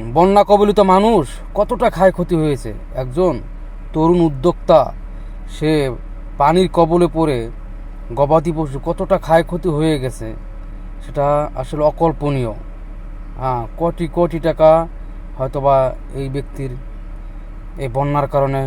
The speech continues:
ক্ষতি হয়েছে। এই ক্ষতি পুষিয়ে ওঠার মতো হয়তো সাধারণ মানুষের দ্বারা খুবই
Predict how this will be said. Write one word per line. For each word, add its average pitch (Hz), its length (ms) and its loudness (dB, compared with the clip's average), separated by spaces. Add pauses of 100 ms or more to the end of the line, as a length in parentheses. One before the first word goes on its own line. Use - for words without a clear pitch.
(120)
ক্ষতি 147 280 -6
হয়েছে। 117 340 -4 (1080)
এই 151 220 -2
ক্ষতি 175 240 -4 (120)
পুষিয়ে 190 380 -2
ওঠার 180 340 2
মতো 175 220 0 (120)
হয়তো 175 240 0 (220)
সাধারণ 160 340 2 (100)
মানুষের 160 400 -2 (380)
দ্বারা 147 240 -4 (260)
খুবই 160 240 -4